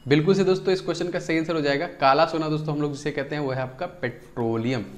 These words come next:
डी is right। सोलहवाँ क्वेश्चन दोस्तों हमारा देख लेते हैं, नायलॉन का आविष्कार किस वैज्ञानिक के द्वारा किया गया था? तो नायलॉन जो है दोस्तों, इसका आविष्कार जो किया गया था वो किस वैज्ञानिक के द्वारा किया गया था? तो बिल्कुल से दोस्तों, नायलॉन को जो आविष्कार किया गया था, ये किया गया था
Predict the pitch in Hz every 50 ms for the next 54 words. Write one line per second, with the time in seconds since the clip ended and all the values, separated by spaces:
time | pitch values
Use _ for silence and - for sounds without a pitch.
0 | - - - - - - - 117 123 151 151 151 - 117 110 107 98 101 101 -
1 | - - - - - - 156 147 156 175 180 180 170 175 185 180 180 175 - 175
2 | 170 175 175 165 165 160 170 160 - 170 180 180 160 147 135 139 139 151 156 170
3 | - 170 - 127 147 156 151 - - 147 147 151 151 170 160 156 135 127 131 127
4 | 131 127 123 135 147 147 151 139 120 120 117 135 135 - - 120 113 104 101 95
5 | 78 - - 101 - - - - - - - _ - - - - 135 131 131 127
6 | 127 131 131 139 156 165 165 156 156 151 151 147 143 - - 156 - 139 139 -
7 | - 165 131 131 135 135 - - 135 135 139 143 143 - 143 131 127 123 127 127
8 | 143 147 143 151 - 185 190 147 139 127 123 120 117 110 107 107 107 104 104 107
9 | 101 101 101 98 - - - - - - - - - - 143 131 143 156 170 196
10 | 196 208 202 196 208 190 156 143 139 139 143 151 170 175 175 165 165 156 156 156
11 | - 165 160 156 156 160 151 147 143 143 143 175 160 147 139 143 143 143 143 143
12 | 139 135 135 135 131 - 180 190